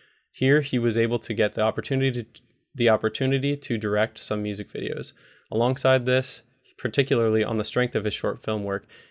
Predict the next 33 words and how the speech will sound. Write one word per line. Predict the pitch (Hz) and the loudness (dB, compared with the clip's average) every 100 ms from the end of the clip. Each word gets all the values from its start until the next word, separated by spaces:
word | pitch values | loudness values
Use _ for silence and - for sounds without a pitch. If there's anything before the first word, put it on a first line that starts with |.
| _ | _
he | - 113 | -4 0
was | 110 | 2
also | 113 113 - | 2 2 2
developing | 117 107 110 107 113 104 | 0 2 2 2 0 0
The | 104 113 | -2 0
End, | 110 104 | 0 -2
his | 98 120 | 0 0
second | - 117 117 - | 2 0 0 -4
short | - 107 | -2 -4
film. | - 107 131 - _ _ _ _ _ _ _ _ _ _ _ | -4 -10 -10 -18 _ _ _ _ _ _ _ _ _ _ _
Wright | 117 123 135 | 4 6 6
won | 139 139 | 4 4
a | |
bafta | 113 110 - 120 | 6 4 4 2
award | 113 117 110 | 4 2 2
for | 113 | 0
the, | 104 98 - - | -2 -4 -20 -4
for | - 110 | 0 2
Best | 117 120 - | 4 4 4
Newcomer | 123 120 117 113 117 | 0 0 0 0 0
for | 107 | -2
Pride | - 113 117 | 2 4 4
and | 127 | 2
Prejudice | 117 107 107 107 - - | 0 0 0 -2 -4 -2
and | 123 120 | 2 4
was | 113 | 2
the | 104 | 2
youngest | 107 113 143 139 - | 2 4 2 0 2
director | 113 107 110 | 2 2 -2
to | 110 117 | -2 2
have | 110 104 113 - | 2 2 -2 -2
opened | 120 131 127 127 - | 0 2 0 -2 -10
the | 127 110 | -8 -8